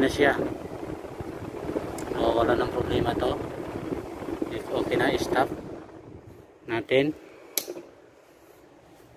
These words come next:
So, yun lang, mga kalods. Yun lang ang magpalit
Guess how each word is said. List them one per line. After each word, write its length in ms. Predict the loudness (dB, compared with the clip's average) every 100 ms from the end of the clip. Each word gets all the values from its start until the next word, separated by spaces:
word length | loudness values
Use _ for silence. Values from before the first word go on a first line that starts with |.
| -20 -20 -20 -20 -20 -20 -20 -20 -20 -20 -20 -20 -20 -20 -20 -20 -18 -12 -8
So, 480 | -4 -2 -2 -2 -6 -4
yun 240 | 2 8
lang, 240 | 8 8 6
mga 320 | 4 2 0
kalods. 480 | 0 0 -4 -12 -14 -18 -20 -18 -18 -16 -10
Yun 160 | -2 2
lang 160 | 2
ang 160 | 2 -2
magpalit 320 | -2 0 0